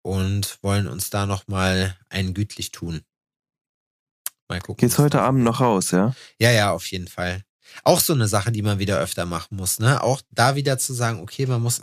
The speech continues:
Speaker 1: Arbeit gewisse Sachen dann auch einfach liegen lassen, bis es dann,
Speaker 2: Mhm.
Speaker 1: äh, bis es dann soweit ist.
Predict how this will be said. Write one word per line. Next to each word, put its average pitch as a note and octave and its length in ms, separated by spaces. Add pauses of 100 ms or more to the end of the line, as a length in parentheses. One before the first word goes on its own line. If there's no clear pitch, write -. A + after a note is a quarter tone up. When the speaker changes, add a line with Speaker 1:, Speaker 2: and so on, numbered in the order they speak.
Speaker 1:
Arbeit B2+ 440
gewisse A#2+ 320
Sachen A#2+ 300
dann A#2 140
auch E2+ 160
einfach G#2 280
liegen D3 220
lassen, C#3+ 440 (760)
bis A#2 160
es B2 140
dann, A2 260
Speaker 2:
Mhm. A2+ 60 (500)
Speaker 1:
äh, - 20 (340)
bis G#2+ 140
es A2 120
dann F#2+ 160
soweit F#2+ 300
ist. - 260